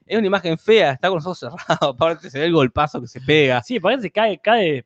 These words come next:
Speaker 2: pa, así,
Speaker 1: <laughs>
Speaker 2: de, de,
Speaker 1: Cae de,
Speaker 2: de
Speaker 1: con la
Speaker 2: plano,
Speaker 1: nuca.
Speaker 2: claro.
Speaker 1: Se da la nuca contra el piso.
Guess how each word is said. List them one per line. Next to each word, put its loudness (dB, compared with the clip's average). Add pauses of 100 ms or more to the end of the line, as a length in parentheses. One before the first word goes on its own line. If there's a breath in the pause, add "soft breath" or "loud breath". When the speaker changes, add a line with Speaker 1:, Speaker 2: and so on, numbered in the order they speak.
Speaker 2:
pa, 2
así, -2
Speaker 1:
<laughs> 0
Speaker 2:
de, -2
de, -4
Speaker 1:
Cae 2
de, 4
Speaker 2:
de 0
Speaker 1:
con 0
la 4
Speaker 2:
plano, 4
Speaker 1:
nuca. -2
Speaker 2:
claro. 2
Speaker 1:
Se -20
da -2
la 0
nuca -2
contra -10
el -12
piso. -16